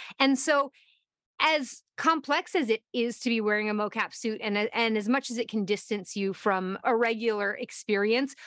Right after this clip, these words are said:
we tried to make the world as normal as possible so that Tatiana was just an actor in a strange gray suit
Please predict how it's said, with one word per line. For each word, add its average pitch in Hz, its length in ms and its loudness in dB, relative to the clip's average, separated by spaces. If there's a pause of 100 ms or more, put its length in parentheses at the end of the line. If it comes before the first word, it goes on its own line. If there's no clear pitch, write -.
we 247 120 2
tried 285 260 0
to 285 80 -2
make 247 240 2
the 214 80 -2
world 190 480 -2
as 190 220 -4
normal 196 400 0
as 170 120 -6
possible 170 520 -4
so 190 180 -2
that 175 140 2
Tatiana 185 480 0
was 180 180 -4
just 175 240 -6
an 190 80 -4
actor 175 420 0
in 185 220 -2
a 175 60 -4
strange 175 440 -4
gray 175 200 0
suit - 400 -8